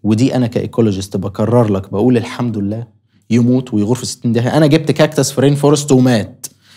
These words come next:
يا عم الحمد لله، يا عم ربنا ستر، ربنا ستر. أنت بتجيبش بقى أورجانيزمز تاني، اتعلم بقى من غلطك. إنما المصيبة لو هو قدر يأدابت، إيه اللي هيحصل؟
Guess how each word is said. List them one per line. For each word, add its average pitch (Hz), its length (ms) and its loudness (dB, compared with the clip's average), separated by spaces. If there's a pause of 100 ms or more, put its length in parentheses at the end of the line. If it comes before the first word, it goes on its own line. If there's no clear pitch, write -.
(140)
يا 135 80 2
عم 202 180 4
الحمد 175 320 2
لله، 147 180 4
يا 175 160 4
عم 160 240 2
ربنا 127 280 2
ستر، 131 380 -2 (400)
ربنا 131 220 0
ستر. 151 400 0
أنت 143 200 0
بتجيبش 131 500 2
بقى 143 600 4
أورجانيزمز 135 640 2
تاني، 151 440 2 (180)
اتعلم 139 460 4
بقى 147 180 4
من 135 120 2
غلطك. 123 600 0 (720)
إنما 254 480 4 (1160)
المصيبة 160 800 4 (220)
لو 143 280 2
هو 208 280 4
قدر 143 340 2
يأدابت، 92 680 -10 (580)
إيه 151 60 6
اللي 117 120 6
هيحصل؟ 90 500 -6